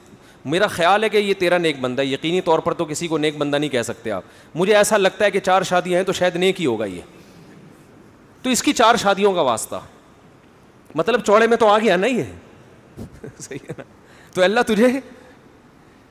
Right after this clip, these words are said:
इसने सुन्नत जिंदा करने के लिए अपने आप को अल्लाह ज़बा करवा दिया।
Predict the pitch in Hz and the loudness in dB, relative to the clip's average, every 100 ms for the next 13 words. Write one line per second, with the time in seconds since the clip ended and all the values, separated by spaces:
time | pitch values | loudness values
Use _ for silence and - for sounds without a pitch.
0 | 190 202 254 - 202 240 175 226 214 226 | -6 0 2 2 2 2 0 -2 0 0
1 | 208 196 214 185 208 190 185 170 170 180 | 2 0 0 0 0 0 2 0 0 0
2 | 156 175 143 151 135 113 92 80 | 0 0 0 0 -2 -4 -8 -10